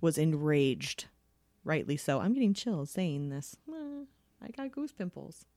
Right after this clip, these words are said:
In reaction to this boycott and the letter that he received, on August twenty-second, nineteen sixty-four, the singer published a letter as a full-page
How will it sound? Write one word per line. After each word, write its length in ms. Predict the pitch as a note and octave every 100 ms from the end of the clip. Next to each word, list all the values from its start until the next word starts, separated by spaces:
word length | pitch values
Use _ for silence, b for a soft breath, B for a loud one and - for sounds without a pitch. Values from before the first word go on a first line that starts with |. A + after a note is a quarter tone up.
| _
In 160 | G#3+ A3+
reaction 840 | A#3 A#3 C4+ E4+ - F3+ E3 F#3+ - _
to 180 | - A#3+
this 200 | F3 F3
boycott 800 | - E3 D3+ - C#3 D3 - - - -
and 640 | E3+ D#3+ D#3 D3+ D3 - - - -
the 120 | E3
letter 560 | D#3+ D#3+ D3+ C#3+ D#3 E3 _
that 140 | D3+ -
he 160 | D#4
received, 640 | G#3+ F#3 D#3+ C3 F3 - - _ _ F3+
on 180 | F#3+ -
August 400 | A#3 C#4 D#4 -
twenty-second, 640 | D#4 D4+ C4+ A3+ G3+ G#3
nineteen 500 | F3+ F#3+ G3+ - G#3
sixty-four, 920 | G3 F#3+ - - F3+ - E3+ D#3+ D#3+ - -
the 80 | G3
singer 360 | - C4+ D4+
published 480 | C#4+ - C#4 C#4+ -
a 80 | B3+
letter 340 | A3 F#3 F#3
as 200 | - E3
a 60 | D#3+
full-page 720 | - - A#3 B3 - B3 A#3+